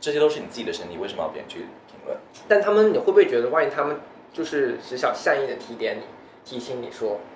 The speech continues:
Speaker 2: ，“这个要注意，注意。”
Speaker 1: 我觉得他们善意的提醒跟有意无意的说，你自己可以区分得出来。如果他们只是就偶尔说一两句，然后就好，每个就好朋友就还好，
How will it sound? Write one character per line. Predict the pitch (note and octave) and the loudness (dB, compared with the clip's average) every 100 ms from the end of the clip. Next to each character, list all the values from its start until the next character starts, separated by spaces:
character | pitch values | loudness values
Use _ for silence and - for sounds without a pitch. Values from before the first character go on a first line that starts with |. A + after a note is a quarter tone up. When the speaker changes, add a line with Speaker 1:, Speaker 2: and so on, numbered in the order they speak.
| - - | -20 -10
Speaker 2:
，“这 | C#3 | -6
个 | B2 | -4
要 | A#2+ | -4
注 | A#2+ C3+ | -4 -6
意， | A2+ G#2 - | -6 -8 -12
注 | |
意。” | A2 - - - - - - | -12 -12 -14 -14 -18 -18 0
Speaker 1:
我 | D3 B2+ | 4 6
觉 | - D3 | 6 6
得 | G3 | 6
他 | F3+ F#3+ | 6 4
们 | F#3 | 4
善 | - F#3+ D#3 | 4 4 4
意 | A#2 | -2
的 | |
提 | G2+ - G2+ | -4 -6 -6
醒 | A2 F#2 | -4 -2
跟 | G#2+ A2 A#2 G2+ | 4 4 4 2
有 | G2 E2+ | 4 4
意 | A2+ | 2
无 | - F#2+ | -4 -4
意 | G#2+ | -4
的 | F#2 | -4
说， | - F#2+ | -2 -2
你 | F2+ E2+ | -2 -6
自 | A#2+ | -6
己 | G2 | -6
可 | G2+ | -4
以 | F#2 | -4
区 | - - | -4 -6
分 | F2+ | -6
得 | |
出 | F2 - | -6 -2
来。 | F2 - - - - - - - | -2 -2 -6 -14 -20 -20 -20 -6
如 | C#3 | 2
果 | D#3 | 4
他 | D#3 | 6
们 | D#3 | 4
只 | - | -2
是 | A#2+ | -4
就 | A#2 C3 | 0 4
偶 | F#2 | 8
尔 | A2 - | 8 6
说 | A2 | 2
一 | F#2+ | 0
两 | F#2 F2 | 0 0
句， | F#2 | 0
然 | E2+ | 0
后 | D#2+ | 0
就 | E2+ | -4
好， | D#2 D#2 C#2+ - | -2 0 0 -2
每 | |
个 | - | -10
就 | - | -8
好 | - | -6
朋 | - F#2 | -4 -2
友 | |
就 | G2 | -4
还 | - C#2 | -2 -4
好， | - - - | -4 -4 -6